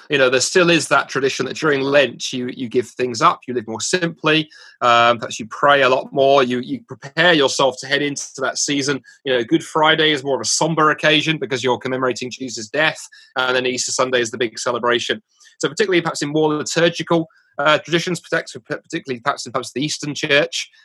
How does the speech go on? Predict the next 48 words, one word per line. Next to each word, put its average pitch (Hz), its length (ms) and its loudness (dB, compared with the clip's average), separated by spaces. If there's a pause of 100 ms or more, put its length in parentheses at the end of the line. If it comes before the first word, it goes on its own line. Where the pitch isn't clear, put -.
(100)
um, 135 360 2
there's 135 160 -2
still 175 240 2
more 156 200 2
of 143 60 0
that - 180 -2
sense - 360 -4
of, 127 140 -6
of, 139 220 -4 (120)
of 127 200 -4
Lent 139 360 0
is 113 100 -6
that 120 240 -4
period 120 420 0
of, 107 140 -4 (240)
of 123 100 -8
simplifying, 123 720 -2
even 147 160 -4
if 135 240 -4
you 131 60 -6
don't 127 180 -2
fast 127 320 0
for 127 60 -8
the 117 80 -8
full 123 240 -2 (400)
forty 131 260 -8
days. 120 260 2
So, 156 220 -4
so 190 160 2
Lent 190 320 2
and 175 80 2
Easter 170 320 0
might 131 300 -2
be 120 160 2
an 117 60 -2
analogy. 120 540 -2 (440)
And 170 80 4
the 262 40 8
other 294 120 4
thing 240 100 2
I 185 100 6
found 170 200 2
interesting 165 260 -2
over 147 180 2
the 143 120 -2
years 160 320 2
is 135 80 -4
actually, 165 520 0